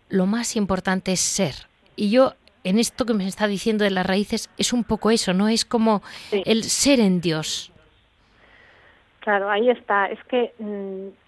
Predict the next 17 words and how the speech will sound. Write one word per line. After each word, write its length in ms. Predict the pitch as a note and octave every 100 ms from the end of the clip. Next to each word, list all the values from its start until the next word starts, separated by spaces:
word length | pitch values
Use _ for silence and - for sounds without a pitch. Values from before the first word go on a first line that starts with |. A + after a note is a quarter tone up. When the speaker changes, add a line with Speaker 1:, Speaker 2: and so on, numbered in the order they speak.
| -
Speaker 2:
aquí 260 | F#3+ -
das 180 | C4 C4+
prioridad 640 | - B3+ A#3 A3 A3 B3+ C4+ - - -
a 120 | F#3 -
ser 240 | G3 F3 F3 - _
y 100 | G#3
a 80 | F3+
ser 160 | - A#3+
en 160 | G3
Dios. 280 | E3+ E3 D#3+ - - -
Speaker 1:
Sí. 240 | - F#3 C3
Speaker 2:
Porque 320 | G3 F#3+ G3+ - -
si 80 |
no 160 | G#3 A#3+
hay 240 | D#4 C#4 A#3
este 380 | A3+ - G#3 G3 -
ser, 400 | A#3 A#3+ A#3+